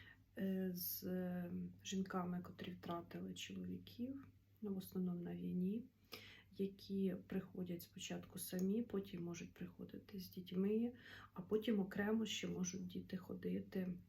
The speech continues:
Ми з ними промальовуємо, про-, проговорюємо,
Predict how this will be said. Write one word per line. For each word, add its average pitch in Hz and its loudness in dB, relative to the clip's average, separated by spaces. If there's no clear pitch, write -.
Ми 185 0
з 180 -2
ними 175 0
промальовуємо, 214 4
про-, 233 4
проговорюємо, 208 6